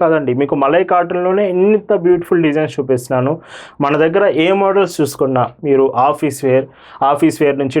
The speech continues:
డైలీ వేర్స్ నుంచి అఫీషియల్గా చిన్న చిన్న ఒకేషన్స్కి సూట్ అయ్యే కాటన్ శారీస్లో మాత్రమే మన దగ్గర ఉంటుంది. ఇలా ఏ మోడల్స్లో అయినా మన దగ్గర చాలా డిఫరెంట్ మోడల్స్ ఉంటుంది. శారీ ప్రైస్ ఎయిట్ ట్వంటీ ఫ్రీ షిప్పింగ్. అందుకే చెప్తున్నాను, వీలైతే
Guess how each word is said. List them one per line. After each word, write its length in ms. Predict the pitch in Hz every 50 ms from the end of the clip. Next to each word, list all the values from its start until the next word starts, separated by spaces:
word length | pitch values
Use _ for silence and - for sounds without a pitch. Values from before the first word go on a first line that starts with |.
| 139 139
డైలీ 220 | 135 139 143 143 135
వేర్స్ 220 | 139 135 127 127 143
నుంచి 180 | 131 123 - 135 123
అఫీషియల్గా 560 | 123 123 127 123 - 147 135 131 127 123 131 131 127 -
చిన్న 140 | 139 135 131 -
చిన్న 120 | 135 131 127 131
ఒకేషన్స్కి 520 | - 147 139 - 139 135 131 127 - 135 120 -
సూట్ 220 | - 139 131 135 131
అయ్యే 100 | 131 131 127 127 135
కాటన్ 360 | 135 139 147 151 160 151 147 -
శారీస్లో 400 | 151 143 139 135 127 - 143 135 131 131
మాత్రమే 360 | 131 135 127 - 156 151 165 165 151
మన 100 | 139 131 131
దగ్గర 200 | 127 117 139 135 135
ఉంటుంది. 340 | 131 123 135 127 131 156 202 247 - - - - - - - 175
ఇలా 120 | 190 202 196 165 165
ఏ 20 | 190 202 208
మోడల్స్లో 380 | 208 202 214 214 202 - - 196 190
అయినా 140 | 190 208 220 196 180
మన 80 | 170 165 175
దగ్గర 180 | 170 170 185 220 220 - - -
చాలా 220 | 151 156 185 202 196 165 143 160
డిఫరెంట్ 380 | 151 151 - 208 214 208 208 175 170
మోడల్స్ 320 | 151 147 131 127 120 - 123 113
ఉంటుంది. 340 | 110 107 107 101 98 104 - - - - - -
శారీ 240 | 170 170 190 190 190 -
ప్రైస్ 220 | 202 214 240 233 - _ _ _ - 156
ఎయిట్ 140 | 165 165 165
ట్వంటీ 240 | 160 147 139 165 156 -
ఫ్రీ 100 | - 127 117 -
షిప్పింగ్. 320 | 117 113 - 151 117 _ _ _ _ _ _ _ - -
అందుకే 220 | 147 170 175 415 392 381
చెప్తున్నాను, 480 | - 190 180 - 220 202 202 202 220 254 269 262 220 -
వీలైతే 380 | 151 160 170 185 196 190 233